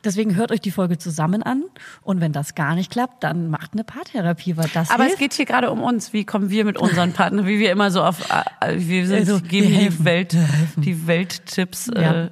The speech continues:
Speaker 1: Die großen
Speaker 2: für alle.
Speaker 1: Welttipps, als hätten wir so, alles ist perfekt
Speaker 2: Lass
Speaker 1: und
Speaker 2: die
Speaker 1: so.
Speaker 2: Folge so nennen, die großen Welttipps.
Speaker 1: Die
Speaker 2: Die
Speaker 1: großen
Speaker 2: Welttipps, was das überhaupt für ein Wort gibt,
Speaker 1: Also,
Speaker 2: sowas?
Speaker 1: ciao. Nein.
Speaker 2: Schreib's auf.
Speaker 1: Ähm, schreib's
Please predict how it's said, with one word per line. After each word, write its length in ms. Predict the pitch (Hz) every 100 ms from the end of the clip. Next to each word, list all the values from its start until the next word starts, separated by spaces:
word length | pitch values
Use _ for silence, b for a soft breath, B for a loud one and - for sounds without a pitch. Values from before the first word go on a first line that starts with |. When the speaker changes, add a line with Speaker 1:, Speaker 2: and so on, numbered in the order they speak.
| -
Speaker 1:
Die 60 |
großen 200 | 170 190 269
Speaker 2:
für 40 |
alle. 60 | 262
Speaker 1:
Welttipps, 240 | 262 262
als 120 | 220 220
hätten 200 | 226 214
wir 100 | 196
so, 140 | 202 B B -
alles 300 | 226 220 208
ist 180 | 185 -
perfekt 480 | 196 - 220 202
Speaker 2:
Lass 140 | 208 165
Speaker 1:
und 40 |
Speaker 2:
die 20 | 170
Speaker 1:
so. 60 |
Speaker 2:
Folge 180 | 180 208
so 140 | 196 185
nennen, 220 | 175 175
die 80 | 170
großen 340 | 175 170 170
Welttipps. 420 | 165 170 - 175
Speaker 1:
Die 60 | -
Speaker 2:
Die 80 | 143
Speaker 1:
großen 140 | 170
Speaker 2:
Welttipps, 240 | 175 160 160
was 140 | 156
das 120 | 151 151
überhaupt 200 | 147 -
für 80 |
ein 100 | 160
Wort 220 | 139 160 -
gibt, 80 |
Speaker 1:
Also, 140 | 165 170
Speaker 2:
sowas? 100 | 202
Speaker 1:
ciao. 200 | 160 151 -
Nein. 200 | 156 - - B
Speaker 2:
Schreib's 200 | B -
auf. 60 | 226
Speaker 1:
Ähm, 460 | 220 220 220
schreib's 40 | 220